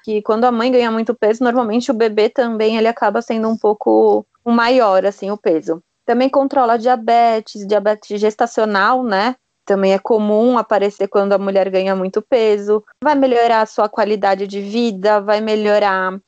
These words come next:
melhora até o pós-parto, é, a recuperação depois, depois do, que o bebê nasce. Então, são, são muitos, muitos benefícios. Assim, todos os benefícios que ela traz fora da gravidez, ela vai trazer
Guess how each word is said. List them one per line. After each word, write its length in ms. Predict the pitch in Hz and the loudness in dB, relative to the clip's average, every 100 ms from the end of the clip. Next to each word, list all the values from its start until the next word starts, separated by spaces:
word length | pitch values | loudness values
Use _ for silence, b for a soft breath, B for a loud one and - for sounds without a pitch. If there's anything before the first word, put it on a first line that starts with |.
| 208 | -4
melhora 360 | 233 247 247 | 0 2 2
até 200 | 240 254 | 0 0
o 60 | 240 | 0
pós-parto, 1080 | - 226 - _ 214 208 196 208 - 202 208 _ | 0 -4 -4 _ -2 0 0 -4 -4 -4 -4 _
é, 400 | - 190 185 185 | -2 -2 0 0
a 200 | 185 - | 0 -2
recuperação 1200 | 190 208 202 226 226 214 208 - 226 214 208 214 202 | 0 -2 -2 -4 0 0 -2 -2 2 2 2 -2 -8
depois, 680 | - 208 202 - 202 202 196 190 | -2 -2 -2 0 2 2 0 -6
depois 440 | - 202 196 202 185 | -6 -6 -2 -4 -4
do, 100 | 185 _ | -10 _
que 80 | - | -4
o 20 | |
bebê 300 | 196 190 196 | -2 0 0
nasce. 720 | 202 214 208 202 - - 214 - | 0 0 2 0 -4 -2 -2 0
Então, 600 | 220 226 233 254 247 - | -2 0 0 0 -2 -4
são, 440 | - 247 247 233 - 208 | 0 0 0 -8 -10 -10
são 180 | - 247 | -2 -2
muitos, 680 | 247 247 262 320 349 349 294 | 0 0 2 2 2 2 0
muitos 320 | - 262 302 | -2 0 0
benefícios. 720 | 240 285 302 - 226 190 - 190 | 0 0 0 -4 -4 -4 -4 -4
Assim, 220 | 202 220 | -4 -2
todos 220 | 277 349 | 0 0
os 80 | 349 | 0
benefícios 580 | 320 320 - 220 208 - | 0 0 -2 -4 -6 -6
que 80 | |
ela 180 | 220 208 | -2 -2
traz 400 | 214 202 190 196 _ _ - | -2 0 0 -2 _ _ -4
fora 300 | 277 233 233 | 0 0 0
da 80 | |
gravidez, 500 | 233 240 240 233 254 | 0 0 -2 0 0
ela 280 | 302 294 294 | 2 2 2
vai 120 | 285 | 2
trazer 580 | 285 285 269 277 294 302 | 0 0 2 2 2 0